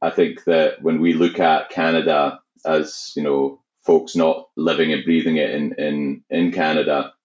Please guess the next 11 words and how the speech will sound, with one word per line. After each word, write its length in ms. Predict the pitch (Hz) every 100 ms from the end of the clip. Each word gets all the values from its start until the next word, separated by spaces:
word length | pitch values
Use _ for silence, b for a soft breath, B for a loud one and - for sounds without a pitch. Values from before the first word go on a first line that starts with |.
| _ _ _ _ - -
we 120 | 87
get 240 | 85 90 80
these 200 | 80 82
little 220 | 85 -
snippets. 720 | - - 90 185 - - - B B B B B
And 120 | 82
the 60 | 82
snippets 540 | - 95 - 87 -
tend 280 | - 87 82
to 60 | -
be 400 | - 80 78